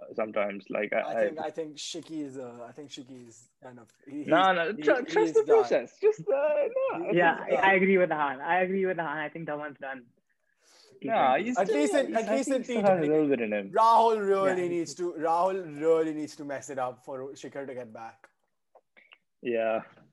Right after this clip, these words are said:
Speaker 1: maybe.
Speaker 2: And arguably, Rahul is our best T twenty batsman.
Speaker 1: That's what I was saying. I, I genuinely think he might be.
Speaker 2: Yeah, he is. Anyway, okay. So that was, uh, the batting and the, I mean, the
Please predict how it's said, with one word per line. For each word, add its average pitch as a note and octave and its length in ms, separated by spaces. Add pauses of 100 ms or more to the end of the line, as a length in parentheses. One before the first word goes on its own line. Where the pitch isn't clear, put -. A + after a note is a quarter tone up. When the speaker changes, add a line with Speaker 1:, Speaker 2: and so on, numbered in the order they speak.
(160)
Speaker 1:
maybe. D3 520 (520)
Speaker 2:
And F#3+ 120 (120)
arguably, A#3+ 600
Rahul A3 280
is G3+ 80
our G3 80
best E3+ 260
T F3+ 100
twenty D#3 220
batsman. B2 460 (680)
Speaker 1:
That's - 140
what D#3+ 80
I - 20
was C3+ 100
saying. C3 300
I, A#2+ 220
I A#2 40
genuinely B2+ 320
think A2+ 180
he A2+ 40
might G#2 280
be. - 80 (460)
Speaker 2:
Yeah, C#3+ 180 (100)
he F3 120
is. B2 320
Anyway, D3+ 300 (180)
okay. D#3+ 260 (440)
So F3 440 (340)
that G#3 200
was, A#3+ 320
uh, F3 340 (200)
the E3 220
batting E3 580
and D3+ 240
the, D3 320
I D3 60
mean, C#3+ 220 (200)
the C#3+ 240